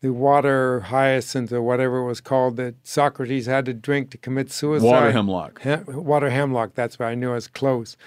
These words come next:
Speaker 1: Something was wrong there. And they're relative to that, and they're neurotoxins, they're cytotoxins, they're,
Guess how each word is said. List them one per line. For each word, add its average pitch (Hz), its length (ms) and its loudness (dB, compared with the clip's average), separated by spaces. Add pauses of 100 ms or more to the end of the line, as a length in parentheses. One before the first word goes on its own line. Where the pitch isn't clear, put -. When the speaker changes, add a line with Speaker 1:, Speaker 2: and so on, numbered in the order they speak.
(260)
Speaker 1:
Something 135 420 0
was 117 160 -4
wrong 120 360 -2
there. 117 240 -4 (880)
And 139 180 -2
they're 139 120 4
relative 143 520 2
to 131 80 -2
that, 143 260 2
and 131 140 -6
they're 139 200 2
neurotoxins, 143 960 2
they're 131 120 -4
cytotoxins, 135 1080 -2
they're, 120 320 -2